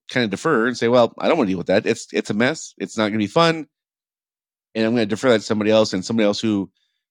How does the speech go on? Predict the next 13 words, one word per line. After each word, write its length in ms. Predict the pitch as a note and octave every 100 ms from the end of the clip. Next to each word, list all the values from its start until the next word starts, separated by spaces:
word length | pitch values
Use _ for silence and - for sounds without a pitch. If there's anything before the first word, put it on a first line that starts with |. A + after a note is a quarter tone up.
| _ _
is 160 | - G2
eager 220 | A2+ G#2+
to 80 | G#2+
take 200 | F#2+ G#2
that 140 | G2+
would, 220 | F2+ F2 F2+
would, 180 | F2+ _ _ -
would, 160 | F#2 - _ _
you 140 | F2+
know, 180 | D2 C#2+ _ -
accept 280 | E2 A3 -
that, 160 | - - _ - -
right? 200 | F2+